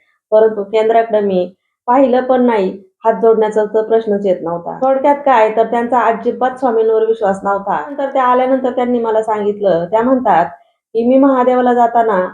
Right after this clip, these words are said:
आपोआप माझे पाय स्वामींच्या मठाकडे वळाले. मी आपोआप तीर्थ कशी गेले मलाच कळलं नाही आणि त्यानंतर मुद्रा वगैरे करून स्वामींना विनंती केली.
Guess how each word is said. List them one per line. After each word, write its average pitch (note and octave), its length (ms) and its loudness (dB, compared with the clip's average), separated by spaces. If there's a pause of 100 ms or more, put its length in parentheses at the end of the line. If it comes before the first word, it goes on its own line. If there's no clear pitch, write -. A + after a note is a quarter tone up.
आपोआप A3+ 360 -2
माझे B3+ 260 0
पाय G#3 320 2
स्वामींच्या - 1120 -2
मठाकडे A3+ 420 2
वळाले. F#3+ 640 2 (100)
मी G3+ 80 -6
आपोआप A#3 400 -2
तीर्थ B3 200 -2
कशी A#3+ 320 0
गेले G#3 260 2
मलाच G3+ 340 0
कळलं G#3 280 2
नाही F#3 320 -4 (240)
आणि G3 180 0
त्यानंतर A3+ 520 2
मुद्रा A3 300 2
वगैरे G#3 340 2
करून G3+ 400 2
स्वामींना G3 360 0
विनंती A3+ 400 0
केली. F#4+ 540 -4